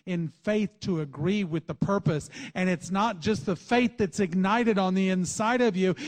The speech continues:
it's the mantle of the glory. You know, Apostle Jane was ministering not long ago talking about the different kinds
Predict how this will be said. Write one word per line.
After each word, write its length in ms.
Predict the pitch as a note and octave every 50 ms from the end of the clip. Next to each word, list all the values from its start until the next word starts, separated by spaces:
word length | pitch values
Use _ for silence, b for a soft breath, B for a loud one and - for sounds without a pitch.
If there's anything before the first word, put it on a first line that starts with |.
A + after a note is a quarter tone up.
| C#4 B B
it's 240 | - G#3+ - - -
the 120 | - G#3
mantle 640 | F#3 F3+ F3 F#3 G3+ A#3+ B3+ B3 A3+ - A#3 A3 G#3
of 100 | G3+ E3
the 100 | F3+ F#3
glory. 560 | D#3 F3+ F#3 G3+ A3+ C4 C4+ B3 A3 F3+ D3 B B C#4+ B B
You 100 | - G#3
know, 200 | G#3 G#3+ G3+ F#3+
Apostle 420 | F3 - - A3 A3 - - G#3 E3
Jane 260 | E3+ G3+ G#3 G#3 G3+
was 160 | F#3+ E3+ D3+
ministering 460 | F#3 G3 G3+ A3 G#3 - - G3+ F#3+
not 180 | F#3 F3+ D#3 D3+
long 220 | F3+ G3 G#3+ G#3
ago 240 | G3+ F3+ F3 F3+ F3+
talking 480 | D#3+ - - G#3+ A3+ A3+ - A3 G3+ F#3+
about 260 | D#3+ E3+ E3+ D#3+ -
the 60 | E3
different 400 | D3 G3+ G#3 - G3 E3+ D3+ _
kinds 400 | - - G3 G3+ G3+ F#3 D#3+ -